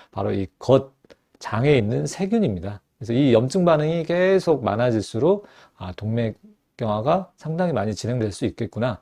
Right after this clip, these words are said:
그러니까, 어, 콜레스테롤 약을 먹는다고 해서 해결되기가 쉽지 않습니다.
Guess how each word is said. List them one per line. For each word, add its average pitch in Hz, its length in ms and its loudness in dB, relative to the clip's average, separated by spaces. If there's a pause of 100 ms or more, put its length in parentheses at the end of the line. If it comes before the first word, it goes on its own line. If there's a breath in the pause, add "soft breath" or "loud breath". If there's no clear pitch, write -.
(420 soft breath)
그러니까, 151 580 -2 (460)
어, 101 560 -8 (420)
콜레스테롤 160 480 0
약을 104 160 2
먹는다고 113 460 2
해서 165 340 -2 (360)
해결되기가 147 840 -2
쉽지 - 260 -10
않습니다. 98 800 -4